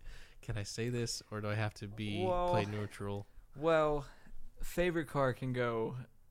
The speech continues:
Speaker 2: a lot of ways. Just outright favorite car out of anything.
Speaker 1: Okay,
Speaker 2: as,
Speaker 1: a hundred
Speaker 2: as
Speaker 1: grand or less.
Speaker 2: Hundred. Oh,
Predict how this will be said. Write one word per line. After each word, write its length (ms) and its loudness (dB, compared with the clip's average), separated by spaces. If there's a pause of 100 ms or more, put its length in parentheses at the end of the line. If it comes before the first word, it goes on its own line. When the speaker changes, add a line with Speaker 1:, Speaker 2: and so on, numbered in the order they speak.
(140)
Speaker 2:
a 60 -4
lot 520 0
of 200 -6 (100)
ways. 520 -2
Just 300 2
outright 420 -2
favorite 340 -8
car 220 -4
out 120 -6
of 80 -8
anything. 500 -6 (100)
Speaker 1:
Okay, 220 4
Speaker 2:
as, 80 0
Speaker 1:
a 140 0
hundred 160 6
Speaker 2:
as 60 0
Speaker 1:
grand 280 4
or 80 2
less. 460 0 (140)
Speaker 2:
Hundred. 640 0
Oh, 180 12